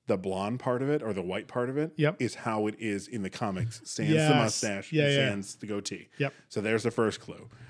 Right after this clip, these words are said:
Speaker 1: Um, Ra's al Ghul, Ken Watanabe, he's speaking gibberish. Is he speaking gibberish to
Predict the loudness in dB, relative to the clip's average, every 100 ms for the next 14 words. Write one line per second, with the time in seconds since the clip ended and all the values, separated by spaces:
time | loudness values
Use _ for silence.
0 | -20 -10 -8 -8 -14 -12 -2 0 2 -2
1 | -4 -2 0 0 0 0 0 0 -2 -2
2 | -2 -2 0 0 0 -2 0 0 0 -4
3 | -2 -6 -2 -2 -2 -8 -14 -14 -6 -4
4 | 0 -2 -2 -6 -6 -4 -4 0 -2 -2
5 | -4 -6 -12 -12 -4 0 2 2 2 -2